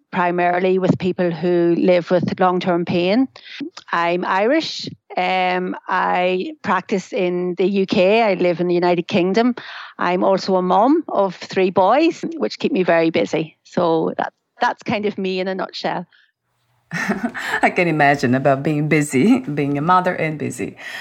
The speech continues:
Speaker 2: So my first official question is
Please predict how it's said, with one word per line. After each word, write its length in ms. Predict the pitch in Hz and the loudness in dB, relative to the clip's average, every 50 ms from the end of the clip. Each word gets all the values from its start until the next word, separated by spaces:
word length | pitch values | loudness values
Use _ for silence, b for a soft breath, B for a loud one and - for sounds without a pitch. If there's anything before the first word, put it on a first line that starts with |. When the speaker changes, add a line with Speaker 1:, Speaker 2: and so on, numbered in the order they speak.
| B B B | B B B
Speaker 2:
So 380 | - - 254 240 240 233 226 - | 0 2 4 6 6 4 2 0
my 640 | - 220 233 240 240 240 240 233 226 220 185 - - _ - | 2 2 4 6 6 4 4 4 2 0 -2 -4 -10 _ -18
first 540 | - - - 359 403 359 - - - - - - - _ _ _ _ _ - | -8 0 2 2 2 2 -2 -6 -12 -12 -14 -14 -16 _ _ _ _ _ -14
official 360 | 208 180 - 254 247 - 190 | -10 -4 -4 -4 -2 -2 -2
question 560 | - - 139 139 147 - - 185 185 185 - - - | 0 2 2 2 0 0 -2 0 0 -2 -2 -4 -4
is 600 | 175 175 170 165 165 160 160 160 160 - - | -2 -2 0 0 0 -2 -2 -4 -6 -8 -14